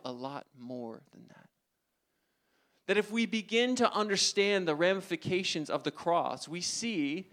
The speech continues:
that, that the cross itself was lived out in a culture that was very different than our own. Jesus died on the cross in a culture that was not hyper-individualized. It was not people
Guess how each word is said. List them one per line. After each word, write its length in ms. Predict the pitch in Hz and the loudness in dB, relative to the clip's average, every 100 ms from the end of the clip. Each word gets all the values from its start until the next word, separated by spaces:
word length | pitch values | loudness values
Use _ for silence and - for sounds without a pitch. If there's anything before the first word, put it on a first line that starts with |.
| _ _ - _ _ | _ _ -20 _ _
that, 220 | 214 208 | 6 8
that 280 | 214 - - | 6 6 10
the 80 | 220 | 10
cross 720 | 226 - 262 285 285 - - | 10 8 8 8 6 2 2
itself 600 | 214 220 - - 254 220 | -2 2 2 4 4 2
was 180 | 185 190 | 2 2
lived 300 | 185 247 240 | 2 0 4
out 180 | 247 220 | 4 4
in 100 | 196 | 0
a 60 | 185 | -2
culture 460 | - 226 220 - | -2 -4 -4 -4
that 140 | 190 160 | -4 -4
was 140 | 160 | -6
very 280 | 143 208 240 | -2 -2 0
different 380 | 180 196 196 127 | -2 -2 -2 -2
than 140 | 165 | -2
our 160 | 131 - | -2 -6
own. 240 | 156 117 _ _ _ _ _ _ _ _ _ _ _ _ _ _ _ _ - | -10 -14 _ _ _ _ _ _ _ _ _ _ _ _ _ _ _ _ -2
Jesus 440 | 226 262 233 208 | 2 4 2 4
died 300 | 208 202 208 | 6 8 8
on 100 | 196 | 4
the 80 | 175 | 0
cross 420 | - 202 185 160 | 4 6 6 4
in 140 | 165 | 0
a 80 | 170 | -2
culture 400 | - 208 202 - | 0 0 0 0
that 120 | 160 | 0
was 140 | 156 147 | -2 -2
not 280 | 170 180 - | 0 0 -2
hyper-individualized. 1300 | - 170 170 151 147 135 135 156 131 113 110 117 | -2 -2 -2 -6 -6 -2 -2 -2 -2 -6 -8 -12
It 40 | 117 | -12
was 120 | 139 | -4
not 260 | 165 139 - | -2 -4 -6
people 560 | 185 180 143 127 123 | -12 -4 -2 -2 -4